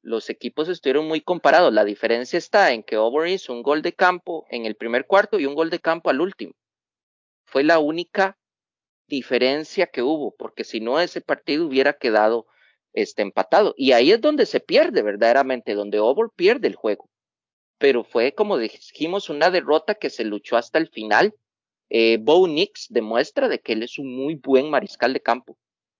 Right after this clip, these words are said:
Lo voy a decir mucho mejor que Sean Clifford. Para mí, Penn State todavía está muy arriba. No es el Penn State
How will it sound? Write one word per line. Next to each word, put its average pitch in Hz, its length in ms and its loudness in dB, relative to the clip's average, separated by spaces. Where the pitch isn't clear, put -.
Lo 101 160 -6
voy 120 180 0
a 147 60 4
decir 147 240 -4
mucho 117 280 -10
mejor 113 400 -2
que 113 420 0
Sean 135 320 -2
Clifford. 143 440 -4
Para 110 280 4
mí, 123 380 -6
Penn 135 200 -2
State 143 340 -6
todavía 117 580 -2
está 123 320 -2
muy 135 240 -4
arriba. 131 460 0
No 113 260 -10
es 117 200 -10
el 139 100 -6
Penn 123 260 -6
State 123 380 -6